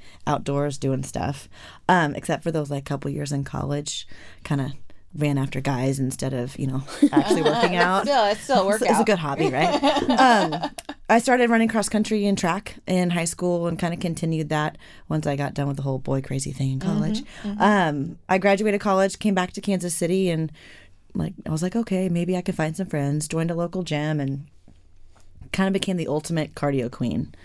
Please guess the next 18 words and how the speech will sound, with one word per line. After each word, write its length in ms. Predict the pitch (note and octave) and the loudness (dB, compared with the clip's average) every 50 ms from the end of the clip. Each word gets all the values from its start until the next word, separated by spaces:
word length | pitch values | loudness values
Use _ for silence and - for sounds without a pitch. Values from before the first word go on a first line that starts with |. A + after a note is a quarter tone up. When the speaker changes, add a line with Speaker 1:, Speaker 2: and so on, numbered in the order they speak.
| - - - - - - | -20 -20 -20 -20 -8 -4
Speaker 1:
Any, 500 | F3 F3 F3 F3 F3 F3 E3+ E3 E3 - | 0 0 2 2 2 2 0 0 0 0
any 160 | - E3 F3 F3 | 0 0 0 0
activity, 560 | E3+ E3+ - - D#3+ D3+ D3+ D#3 D#3 D#3 D3+ | -2 -2 -2 -2 0 0 2 2 2 2 0
like, 220 | C#3 C3+ C3 C3 - - - - - - - - - - - - | 0 0 -2 -4 -6 -10 -18 -18 -18 -18 -20 -20 -20 -16 -8 -2
elliptical 440 | - G#3+ A3+ A3+ A3+ - - A3 A3 | 0 2 2 2 0 0 0 2 2
machine, 640 | G#3 G3 F3+ - - F#3+ F3+ E3+ D#3+ D3+ C#3+ D3 | 2 2 0 -2 0 0 2 2 2 0 0 -2
Speaker 2:
Mm-hmm. 120 | C#3+ - F3 | -6 -4 -2
Speaker 1:
treadmill, 720 | C4 B3 A#3+ A3 A3+ A3 G#3 G#3 G3+ G3 F#3+ F#3 F3 E3+ D#3+ | 0 2 4 6 6 6 4 2 0 0 0 0 0 -2 -4
bike, 800 | D#3 - A3+ A#3 A#3+ A#3+ A#3 A3+ A3 G#3 G#3 G3 G3+ - - - - - - - - | -2 2 2 4 4 4 2 2 2 2 0 0 -4 -6 -12 -16 -18 -20 -20 -8 0
you 120 | A3+ G#3+ A3+ | 4 4 4
name 220 | G3 F#3 F#3 F#3 | 6 4 2 2
it. 180 | F3+ F3 - - - - | 0 0 -2 -6 -6 -2
I 80 | - D#3 | 0 2
loved 240 | D#3 D#3 D3+ D3 D3+ | 2 2 2 0 0
it. 180 | D3+ C#3+ - - - | -4 -4 -4 -4 -4
I 100 | - C#3+ | -2 0
did 180 | C#3 C#3+ C#3 C3+ | 0 0 0 2
it 180 | C#3 C#3 A2 | 0 0 -2